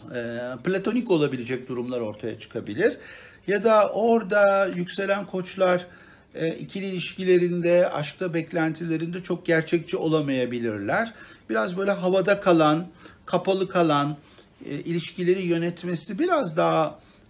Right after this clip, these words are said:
e, zor olabilecek, kontrol etmesi daha zor olabilecek. Belki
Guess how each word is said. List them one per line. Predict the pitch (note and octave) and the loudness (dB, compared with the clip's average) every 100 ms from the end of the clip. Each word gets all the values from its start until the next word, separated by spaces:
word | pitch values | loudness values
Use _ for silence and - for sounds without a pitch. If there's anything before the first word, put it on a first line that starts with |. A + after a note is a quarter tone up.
| - | -8
e, | C3+ C3 B2+ | -4 -4 -4
zor | B2 D3+ C3+ A#2+ | -2 0 0 -2
olabilecek, | B2 C#3 B2+ B2 A#2+ A#2 C3 C3 - - - - | -2 0 0 -2 -6 -2 -2 -4 -12 -20 -20 -6
kontrol | D#3+ D3+ D3 G#3 G#3+ | 0 2 2 2 2
etmesi | D#3+ C#3+ C3 C3 | 2 -2 -8 -6
daha | B2+ B2 A#2+ | -2 -2 -2
zor | A#2+ A2+ | -4 -4
olabilecek. | A2 G2+ G#2 G#2 C3 C3 | -4 -6 -8 -6 -6 -2
Belki | E3 E3 E3 E3+ | -2 -2 0 -2